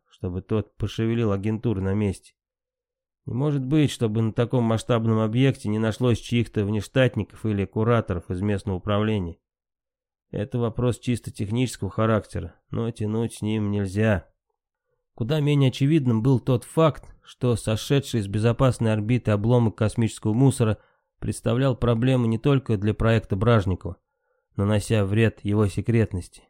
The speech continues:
и фактически обесценивая его. Он представлял проблему и для американцев – И дело было вовсе не в спутнике-шпионе, который в скором времени превратится в плазму от соударения. Спутник — капля в море,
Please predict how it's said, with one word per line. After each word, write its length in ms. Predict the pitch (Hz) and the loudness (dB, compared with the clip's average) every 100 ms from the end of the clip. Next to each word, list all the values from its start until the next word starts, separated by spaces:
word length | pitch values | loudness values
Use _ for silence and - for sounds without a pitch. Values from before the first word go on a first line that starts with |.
| _ | _
и 100 | 101 | -8
фактически 600 | 95 104 - 120 - - | -2 -2 0 -2 0 -2
обесценивая 680 | 101 104 107 - 113 101 95 | 0 0 -2 0 2 2 0
его. 360 | 95 95 85 - _ _ _ _ _ _ _ _ - | 2 0 -2 -6 _ _ _ _ _ _ _ _ -2
Он 280 | 131 135 | 2 2
представлял 600 | 113 117 - 117 117 127 120 | 0 -4 -2 0 2 2 2
проблему 640 | 117 107 110 123 117 110 | 0 2 2 2 4 4
и 140 | 117 | 2
для 160 | 104 107 | 2 0
американцев – 840 | 107 107 - 123 123 107 98 - - _ _ _ _ _ - | 2 2 2 4 4 2 -4 -16 -20 _ _ _ _ _ -6
И 140 | 110 | -4
дело 360 | 113 143 156 147 | -2 2 2 2
было 300 | 135 151 139 | 2 4 4
вовсе 400 | 131 156 131 127 | 4 2 2 2
не 140 | 139 | 2
в 40 | - | 0
спутнике-шпионе, 1200 | - 147 135 131 127 107 131 139 156 147 104 - _ _ | -2 0 0 -2 -2 -2 2 6 6 6 4 0 _ _
который 380 | - 98 110 101 | -6 -2 0 0
в 60 | - | 0
скором 360 | - 107 101 | 2 2 4
времени 340 | 104 120 110 95 | 4 4 2 2
превратится 600 | 104 104 107 113 101 - | 2 2 2 0 -2 -4
в 60 | |
плазму 400 | - 117 110 101 | 2 4 4 2
от 100 | 95 | 0
соударения. 600 | 104 98 110 110 92 80 _ _ _ | 0 2 4 4 2 -4 _ _ _
Спутник — 560 | _ - 160 139 117 - | _ -4 -4 -2 -6 -2
капля 380 | 143 139 - 110 | 0 0 2 2
в 40 | |
море, 340 | 113 117 87 | 4 4 2